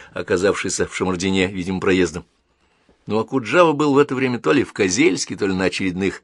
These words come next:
сельхозработах, они разминулись. Иначе его судьба могла бы выправиться куда раньше. Стал бы внештатным автором, мало ли. А с другой стороны, может быть, и к лучшему.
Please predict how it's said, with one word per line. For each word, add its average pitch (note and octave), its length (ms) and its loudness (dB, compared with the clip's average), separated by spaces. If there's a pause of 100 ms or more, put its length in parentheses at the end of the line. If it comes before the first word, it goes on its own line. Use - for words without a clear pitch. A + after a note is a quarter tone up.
сельхозработах, G2+ 880 -2
они C3+ 160 0
разминулись. F#2 640 -4 (1500)
Иначе C#3 480 -2
его D3+ 100 4
судьба C3 380 4
могла A#2+ 400 4
бы A#2+ 260 4
выправиться G#2 560 -2
куда G#2 240 0
раньше. F#2+ 400 -2 (400)
Стал E3 380 2
бы B2 100 4
внештатным G2 680 -2
автором, G#2 380 0 (200)
мало F#2 240 2
ли. F2+ 160 0 (1200)
А G2 160 2
с F#2 80 -4
другой D3+ 420 4
стороны, E3 480 2
может C#3+ 220 -2
быть, F2+ 100 -6
и F#2+ 60 -4
к - 80 -14
лучшему. A#2 420 -8